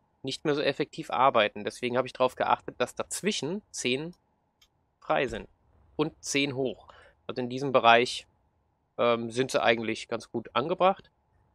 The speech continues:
Jetzt habe ich natürlich hier einen hingesetzt, gehört da nicht hin. So,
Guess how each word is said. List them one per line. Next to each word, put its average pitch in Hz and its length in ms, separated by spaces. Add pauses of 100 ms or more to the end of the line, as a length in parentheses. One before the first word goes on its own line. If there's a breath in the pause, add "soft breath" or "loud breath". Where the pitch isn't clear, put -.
(160)
Jetzt - 100
habe 107 120
ich 120 40
natürlich 107 280
hier 123 120
einen 139 120
hingesetzt, 147 440
gehört 110 140
da 107 80
nicht 135 140
hin. 190 180 (2250)
So, 120 160